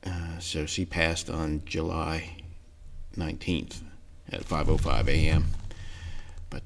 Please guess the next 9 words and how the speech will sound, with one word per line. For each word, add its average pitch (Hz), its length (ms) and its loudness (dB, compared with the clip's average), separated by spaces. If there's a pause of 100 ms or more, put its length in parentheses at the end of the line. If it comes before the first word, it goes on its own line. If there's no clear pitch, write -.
(120)
uh, 90 160 -4 (2500)
when 113 220 0
we 98 220 4
were, 90 240 2 (1000)
I 117 60 6
would 113 120 8
play 110 140 4
music 95 540 4
for 80 420 0